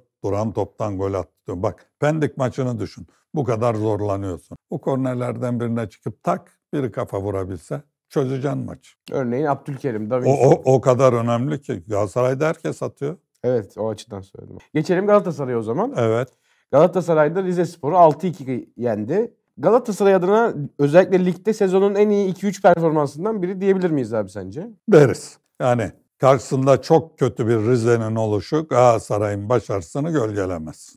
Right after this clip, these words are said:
Speaker 1: Galatasaray'ın çok güçlü bir oyunu var. Kabul edelim ki Süper Lig'de en güçlü oyunu da Galatasaray oynuyor. Şimdi Rize maçında bir kere, Rize maçını neyle hatırlayacaksın dersen,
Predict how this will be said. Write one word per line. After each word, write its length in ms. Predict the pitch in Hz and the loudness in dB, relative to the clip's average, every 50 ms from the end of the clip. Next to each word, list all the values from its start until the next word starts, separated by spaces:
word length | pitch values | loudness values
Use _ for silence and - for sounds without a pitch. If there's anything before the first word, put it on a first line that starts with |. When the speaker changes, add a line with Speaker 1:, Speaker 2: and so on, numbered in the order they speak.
| _ _ - | _ _ 0
Speaker 1:
Galatasaray'ın 600 | 180 151 120 107 - - 107 101 120 131 127 120 | 2 2 2 2 0 -4 -2 -2 -2 -2 -4 -4
çok 300 | - - 123 - - - | -2 -2 -4 -4 -4 -10
güçlü 340 | - 98 - - - 117 98 | -14 -14 -12 -8 -6 -4 -4
bir 80 | 104 | -2
oyunu 340 | 95 90 87 87 85 82 76 | -2 -2 -4 -6 -8 -10 -12
var. 120 | 76 78 - - - - - - | -14 -12 -10 -4 2 4 6 8
Kabul 240 | 165 147 143 151 143 | 8 6 6 4 4
edelim 400 | 139 131 123 131 131 135 131 113 | 2 2 2 2 2 2 0 -2
ki 120 | - - | -6 -8
Süper 400 | 101 - 135 120 127 127 117 113 | -6 -6 -4 -2 0 0 0 0
Lig'de 240 | 107 - - - 160 | -2 -6 -6 -6 -6
en 180 | 156 151 139 113 | -4 -4 -4 -4
güçlü 280 | 95 - - - - | -6 -10 -12 -8 -4
oyunu 340 | 104 101 98 95 98 104 101 | -4 -4 -4 -4 -6 -6 -4
da 80 | 135 135 | -4 -4
Galatasaray 540 | 113 120 101 92 85 - - 90 80 78 73 | -2 -2 -4 -4 -4 -8 -10 -12 -12 -12 -14
oynuyor. 220 | 71 - - - - - - - - - | -16 -18 -20 -16 -10 -4 2 4 6 6
Şimdi 280 | - 175 165 123 117 110 | 6 6 4 2 2 2
Rize 240 | 135 143 127 131 120 | 2 2 2 2 0
maçında 580 | 120 117 107 98 - 127 113 117 120 135 131 | 0 -2 -2 -4 -4 -4 -4 -2 -2 -2 -2
bir 60 | 131 120 | -4 -4
kere, 340 | - 120 107 110 120 123 - _ _ - - | -4 -4 -2 -2 -2 -2 -4 _ _ -2 0
Rize 220 | 147 139 143 143 | 2 4 4 4
maçını 460 | 139 135 127 113 - 147 123 120 120 | 4 2 0 -2 -2 -4 -4 -4 0
neyle 280 | 123 139 143 139 127 123 | 0 2 2 2 0 0
hatırlayacaksın 800 | 113 110 104 95 - - 107 101 101 104 95 87 107 101 101 98 | -2 -2 -4 -4 -4 -6 -6 -4 -4 -4 -4 -4 -6 -6 -4 -2
dersen, 440 | 117 113 98 - - 123 127 147 | -2 -2 -4 -4 -4 -4 -4 -4